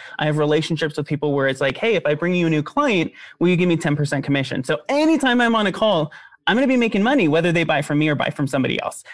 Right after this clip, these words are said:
The second thing I would say is there are three questions you should ask yourself every single day, because it does come down to numbers. And the three questions are this. If you're taking notes or write this down, the first question is, "How many conversations did you have today?"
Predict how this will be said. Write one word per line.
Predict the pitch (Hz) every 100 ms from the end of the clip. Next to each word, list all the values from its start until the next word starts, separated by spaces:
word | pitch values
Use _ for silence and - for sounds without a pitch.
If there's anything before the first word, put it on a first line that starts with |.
| - -
The |
second | 156 - 247 330 311
thing | 240 214
I | 165
would | 170
say | 160 143
is | - 151
there | 156
are | 156
three | 156 170 247
questions | 254 226 214 220 196
you |
should | 185 190
ask | 175 -
yourself | 160 151 -
every | 175 196 208
single | - 202 190
day, | 170 175 139 - - -
because | 160 156
it | - 156
does | 190 240 240
come | 247 240
down | 180 175 165
to | 165
numbers. | 175 254 277 - - - - -
And | 165 175 175 180
the | 175 165
three | 208
questions | 208 214 220 208
are |
this. | 175 139
If | -
you're | 143
taking | 156 196
notes | 190 185
or | 151
write | 143 180
this | 220
down, | 170 185 185 185 - -
the | 147
first | 180 180
question | - 202 185
is, | 160
"How | - 160 170
many | 208 247 254
conversations | - 190 196 185 165 151 165 156 151
did | 139 147
you | 143
have | 156 139 127 127
today?" | 135 - -